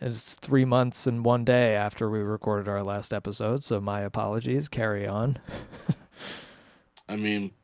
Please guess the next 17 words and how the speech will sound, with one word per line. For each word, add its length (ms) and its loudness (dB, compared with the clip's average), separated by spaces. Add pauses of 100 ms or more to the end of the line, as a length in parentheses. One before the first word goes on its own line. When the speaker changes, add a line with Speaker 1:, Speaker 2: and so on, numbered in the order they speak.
(400)
Speaker 2:
you 100 0
know, 240 0
it 80 0
is 180 4
what 140 4
it 120 6
is. 300 4
We'll, 220 0 (120)
we'll, 360 2
we're 100 4
still 200 6
getting 200 4
the 80 0
rust 300 2
off. 340 -2 (960)
But, 200 4
uh, 340 4